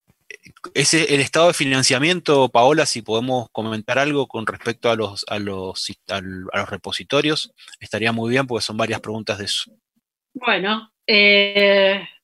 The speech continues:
Speaker 2: para solicitar financiamiento, lo primero que hay que hacer es estar adherido al sistema nacional. Eh, esa es la primera etapa.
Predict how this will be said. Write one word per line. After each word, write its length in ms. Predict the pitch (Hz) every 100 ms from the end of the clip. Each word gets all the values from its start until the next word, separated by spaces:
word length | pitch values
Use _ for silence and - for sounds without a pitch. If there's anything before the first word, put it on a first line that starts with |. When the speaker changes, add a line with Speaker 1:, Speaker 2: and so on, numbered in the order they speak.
| _ _
Speaker 2:
para 640 | - 208 208 208 208 208 202
solicitar 720 | 208 202 208 220 208 262 285
financiamiento, 800 | 277 254 247 233 226 262 277 294
lo 160 | 247
primero 380 | 196 196 208 220
que 80 | 220
hay 100 | 202
que 80 | 196
hacer 240 | 190 226
es 160 | 226 214
estar 340 | 220 - 196
adherido 440 | 196 190 180 190 196
al 160 | 175
sistema 360 | - 185 190 185
nacional. 480 | 175 - 185 277 381 _ _ _ _ _ _ _ _ _ _ _ _ _
Eh, 280 | 185 170 165
esa 260 | 190 175 165
es 60 |
la 120 | 165
primera 300 | 170 165 175
etapa. 640 | 175 226 240 - 269 269